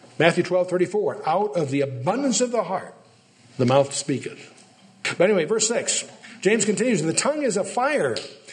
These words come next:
a world of iniquity. So is the tongue among our members, that it defileth the whole body, and setteth on fire the course of nature, and is set on fire of hell." Our tongue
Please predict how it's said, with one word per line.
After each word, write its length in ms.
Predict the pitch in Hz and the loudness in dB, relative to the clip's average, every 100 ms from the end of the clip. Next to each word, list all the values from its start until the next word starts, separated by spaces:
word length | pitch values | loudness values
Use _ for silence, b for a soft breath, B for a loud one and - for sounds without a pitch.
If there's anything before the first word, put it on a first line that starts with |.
| B - | B 2
a 120 | 170 | 2
world 340 | 170 254 277 | 4 2 0
of 100 | 226 | 0
iniquity. 460 | 233 269 269 185 123 | -2 -2 -2 -2 -2
So 260 | - 208 | -2 0
is 120 | 226 202 | -2 -2
the 80 | |
tongue 320 | - - 240 214 | -4 -2 0 0
among 280 | 185 202 | 0 0
our 100 | 180 | -2
members, 420 | 165 185 226 240 180 | 0 0 0 0 0
that 140 | 175 | 0
it 200 | 180 147 | -2 -2
defileth 640 | 143 - 180 233 233 - | -4 -2 0 0 0 -2
the 120 | 147 143 | -2 -2
whole 260 | 180 269 | 0 0
body, 360 | 208 139 131 143 | 0 0 2 0
and 120 | 143 | -2
setteth 300 | - 196 185 | -2 -2 -2
on 160 | 190 185 | -2 -2
fire 260 | 190 202 196 | -2 0 -2
the 100 | - | -2
course 360 | - 220 214 | -2 -2 0
of 100 | 214 | 0
nature, 440 | 160 160 156 170 170 B B B | 0 -2 0 0 -2 B B B
and 200 | 156 156 | 2 2
is 160 | 160 - | 4 2
set 300 | 202 220 214 | 2 2 2
on 280 | 196 202 175 - - - - - | 0 2 0 -4 -16 -20 -20 -18
fire 440 | - - 131 156 156 | -8 2 2 2 -2
of 80 | 131 | -2
hell." 260 | 170 - - - - _ - - - B B B B B B B B B B B B B _ _ _ - - | -4 -4 -14 -20 -20 _ -20 -20 -20 B B B B B B B B B B B B B _ _ _ -20 -4
Our 460 | 202 269 277 175 B B B B B B B _ _ _ - - | 2 2 2 0 B B B B B B B _ _ _ -14 -4
tongue 540 | - 269 170 117 151 | 0 2 0 -6 -10